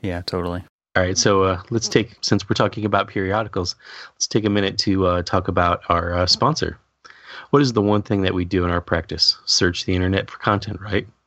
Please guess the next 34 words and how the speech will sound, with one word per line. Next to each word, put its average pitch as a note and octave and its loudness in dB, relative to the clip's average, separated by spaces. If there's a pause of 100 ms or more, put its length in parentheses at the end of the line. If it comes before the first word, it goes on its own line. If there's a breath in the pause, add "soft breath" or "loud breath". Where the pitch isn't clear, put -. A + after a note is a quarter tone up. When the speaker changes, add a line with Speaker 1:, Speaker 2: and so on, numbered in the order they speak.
(500)
Speaker 2:
That's - -10
what D#2+ -2
we're F2 -4
talking F#2 0
about G2+ 2
right A2 0
now. B2+ -4 (640 loud breath)
Well, G2+ 2 (420 soft breath)
we G#2+ 0
want B2+ 4
to A#2+ 0
let A2 -2
you G2+ -2
know F#2+ 0
about F#2 0
R F#2 0
cat - -4
dot F2 0
com. E2 -4 (240)
R G2+ 4
cat A2 0
is F2 -8
an E2+ -2
online G#2+ 0
resource F#2 0
devoted F#2 0
to G2 -10
bringing G#2 2
you G#2 2
content A2 0 (380 loud breath)
to - -4
the F#2 4
building F#2 4
professional. F2 0